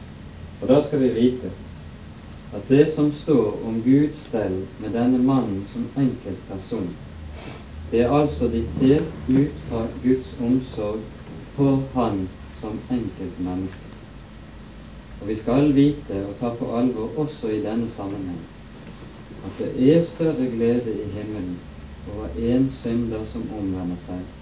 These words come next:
mer enn over niognitti rettferdige som ikke trenger til det.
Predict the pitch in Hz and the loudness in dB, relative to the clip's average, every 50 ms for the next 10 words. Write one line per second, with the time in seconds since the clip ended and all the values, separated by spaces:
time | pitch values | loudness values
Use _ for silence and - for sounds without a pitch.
0 | - - - - - - - - - - - - - 110 110 110 107 110 110 107 | -16 -16 -16 -16 -16 -16 -16 -16 -16 -16 -14 -10 -6 -4 -4 -2 -2 -2 -2 -2
1 | 110 107 104 107 107 107 107 113 113 113 117 113 107 107 101 - - - - 95 | -2 -2 -2 -4 -4 -2 -2 -2 -2 -2 -2 -4 -4 -4 -6 -8 -10 -10 -8 -6
2 | 90 90 - - - - - - - 101 101 95 - - - 107 98 90 87 85 | -6 -6 -8 -10 -16 -16 -16 -14 -10 -8 -8 -8 -8 -8 -8 -6 -6 -4 -6 -6
3 | 85 85 82 - - 98 - 117 110 - - - - - 101 98 90 87 85 - | -8 -8 -10 -10 -10 -10 -10 -10 -10 -8 -8 -10 -8 -8 -8 -6 -6 -6 -8 -8
4 | - 87 82 85 - | -10 -12 -12 -12 -12